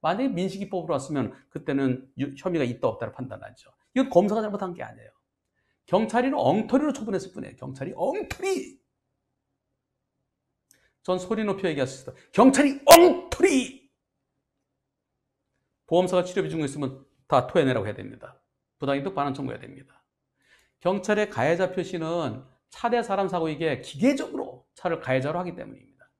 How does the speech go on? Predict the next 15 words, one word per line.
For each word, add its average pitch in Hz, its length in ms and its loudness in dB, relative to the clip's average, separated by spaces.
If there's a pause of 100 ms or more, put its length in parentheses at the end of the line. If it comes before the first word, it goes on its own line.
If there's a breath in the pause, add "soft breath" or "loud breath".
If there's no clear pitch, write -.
(380)
이런 277 340 2
사고에 190 300 0
대해서 123 720 -4
운전자에게 180 1080 -6 (440 soft breath)
범칙금과 196 600 2
벌점 156 320 -4
부과하는 143 240 -2
경찰이 127 420 -6 (120)
엉터리일 302 680 4
뿐인데, - 400 -12 (540)
보험사마저 311 760 4
덩달아서 302 720 2
춤을 214 300 -4
출까 - 300 -14
봐 117 340 -6